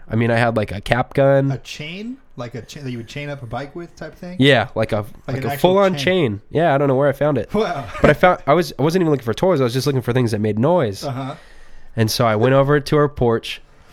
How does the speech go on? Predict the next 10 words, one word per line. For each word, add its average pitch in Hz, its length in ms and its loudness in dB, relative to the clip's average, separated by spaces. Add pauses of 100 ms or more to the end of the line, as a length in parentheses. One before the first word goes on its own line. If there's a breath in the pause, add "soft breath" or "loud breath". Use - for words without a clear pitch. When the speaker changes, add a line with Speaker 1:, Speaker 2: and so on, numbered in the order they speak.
(200 loud breath)
Speaker 1:
and 113 100 2
I 110 100 4
just 113 200 -2
started 107 460 0 (1000)
making 135 460 2
noise 113 320 2
with 113 140 0
Speaker 2:
<laughs> - 0 -
Speaker 1:
everything, 123 760 2
like, 110 280 -2